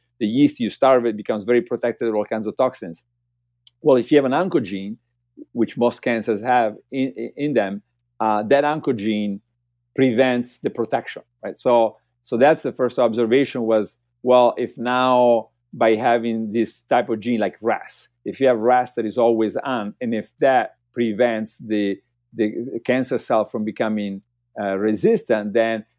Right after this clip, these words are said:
this is a way to distinguish all cancer cells from all normal cells. So all normal cells,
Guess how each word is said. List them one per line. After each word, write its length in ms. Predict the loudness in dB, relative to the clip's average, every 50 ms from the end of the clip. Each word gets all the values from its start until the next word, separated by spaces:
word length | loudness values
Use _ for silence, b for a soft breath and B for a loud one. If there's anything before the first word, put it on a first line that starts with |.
| _ _
this 240 | 2 4 4 4 4
is 140 | 2 2 2
a 80 | 2 2
way 240 | 4 4 2 2
to 120 | 0 -2 -6
distinguish 580 | -6 -8 -8 -6 -6 -4 -2 -2 -2 -4 -4 -2 0
all 180 | 0 0 0
cancer 340 | 0 -2 -4 -6 -4 -6 -8
cells 380 | -8 -4 -4 -2 -2 -2 -4 -4
from 240 | -6 -6 -6 -6 -6 -2
all 260 | 0 2 2 2 0
normal 380 | 0 0 0 0 0 0 -4 -6
cells. 260 | -8 -12 -16 -16 -8
So 120 | -6 -6 -2 2
all 200 | 4 4 4 4
normal 320 | 2 0 -2 0 -2 -4 -6
cells, 440 | -6 -4 -4 -2 -2 -4 -6 -10